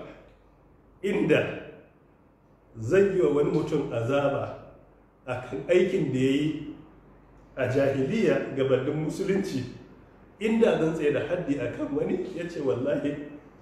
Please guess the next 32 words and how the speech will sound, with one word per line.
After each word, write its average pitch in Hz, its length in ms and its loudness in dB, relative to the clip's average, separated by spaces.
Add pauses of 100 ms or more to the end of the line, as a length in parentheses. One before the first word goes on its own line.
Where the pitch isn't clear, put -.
(160)
da 131 180 4
na 131 160 4
tsaye 190 220 0
da 147 80 2
haddi 156 260 2
a 127 160 -2
kanka." - 420 -8 (720)
Amma 147 360 -2
ka 170 200 4
yi 180 120 4
sa'a, 175 440 0
musulunci 190 600 -4
yana 147 180 4
yafe 180 420 2
abin 147 220 -4
da 135 60 0
ya 143 100 4
riga 117 220 0
ya 135 160 0
shi. - 260 -8 (920)
Annabi 151 380 2
ya 131 60 4
zubar 156 260 2
da 139 80 -2
hawaye 139 640 0 (640)
akan 165 360 2
zalunci 185 760 2
da 165 80 -6
aka 151 140 -2
yi 147 60 4
wa 113 200 2
mace - 120 -6